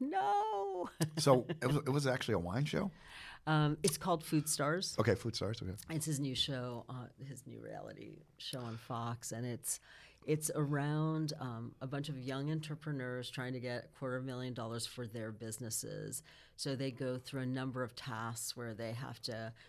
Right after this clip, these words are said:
Speaker 1: create something, market, and sell a product. So the, the episode that was filmed at Chimney Rock, they were supposed to come up with some kind of consumer wine box,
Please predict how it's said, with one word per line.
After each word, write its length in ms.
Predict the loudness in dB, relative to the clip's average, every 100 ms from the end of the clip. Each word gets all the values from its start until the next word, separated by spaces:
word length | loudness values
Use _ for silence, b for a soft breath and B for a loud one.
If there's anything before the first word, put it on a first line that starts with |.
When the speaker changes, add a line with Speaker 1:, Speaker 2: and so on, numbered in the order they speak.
| B
Speaker 1:
create 420 | -2 2 4 2 0
something, 560 | 0 0 0 0 2
market, 800 | 2 2 0 -2 -2 -2 -2 -4 -4 b b b b -2
and 200 | 0 2
sell 680 | 2 0 0 0 -2 -6 -8 -10
a 60 |
product. 680 | -8 -6 -4 -4 -6 -4 -4
So 600 | -2 -2 -2 -2 -4 -4
the, 320 | -4 -4 -4 -8 _ -10
the 180 | -8 -8
episode 260 | -8 -8
that 120 | -8 -6
was 280 | -8 -8 -8
filmed 240 | -2 0 2
at 80 |
Chimney 240 | 0 0 0
Rock, 300 | 0 0 -2 -10 B B B 0
they 220 | 4 4
were 120 | 2
supposed 240 | 0 -2 -2
to 40 |
come 160 | 0 0
up 160 | 0
with 140 | -4 -4
some 180 | -4 -4
kind 260 | -4 -4
of 100 | -4
consumer 680 | -4 -2 0 0 0 0 -2
wine 480 | -2 -2 -2 0 -2
box, 600 | -4 -4 -6 -6 -6